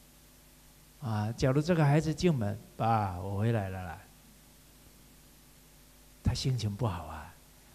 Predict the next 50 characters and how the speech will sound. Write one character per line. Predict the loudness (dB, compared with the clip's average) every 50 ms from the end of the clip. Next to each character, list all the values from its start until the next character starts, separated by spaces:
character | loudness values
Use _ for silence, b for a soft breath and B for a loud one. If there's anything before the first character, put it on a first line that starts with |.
| -4 0
慢 | 2 2 4
慢 | 4 4 4 2
积， | 0 0 2 4
慢 | 4 4 6
慢 | 6 4 2 2
积 | 0 -4 -2 0 2 2
哦， | 0 0 -4 -10 -16 -20 -20 -20 -20 -20 -20 -20 -20 -20 -20 -18 -10
很 | -6 -6 0
可 | 2 2 2
能 | 2 2 0 0
以 | 0 2 2
后 | 4 4 4 2
是 | 0 -2 -4 0
忧 | 2 6 6 6 6
郁 | 4 2 0
症 | 0 2 2 2 2
的 | 0 -2 -4 -6 -6 -2
危 | 0 2 2
险 | 2 2 0 0
群 | -2 -4 -6 -6 -4 -4 -4
哦。 | -6 -6 -8 -14 -18 -20 -20 -20 -20 -20 -20 -20 -20 -20 -20 -20 -20 -20 -20 -20 -20 -20 -20 -20 -20 -20 -20 -20 -20 -20 B B B B B B B B -10 -2
可 | 0 0
是 | 2 4 4 4
一 | 6 6 6
个 | 8 8 8
孩 | 8 8 8 8 8 6
子， | 6 2
假 | 2 2 4 4
如 | 4 4 2 0 -2 -6 -12 -14 -14 -16 -18 -18 -20 -20 -10 -2
对 | 0 2 2 2
父 | 0 0 0 0 2
母 | 2 0 0
那 | -2 0
个 | -2 -2
亲 | -4 -4 -2 0 0 0 0 0
爱 | 0 0 0 -2 -4 -8 -14 -6
一 | -4 -4
直 | -2 0 -2 -2
保 | 0 -2 -2 -2
持 | -4 -6 -8 -8 -8 -8 -10
啊， | -10 -10 -14 -14 -10
那 | -8 -8
他 | -6 -6 -6 -6
一 | -6 -6
定 | -6 -6 -6 -6
是 | -6 -8
幸 | -10 -10 -10 -10 -10
福 | -12 -14 -18 -18
的 | -18
人。 | -18 -20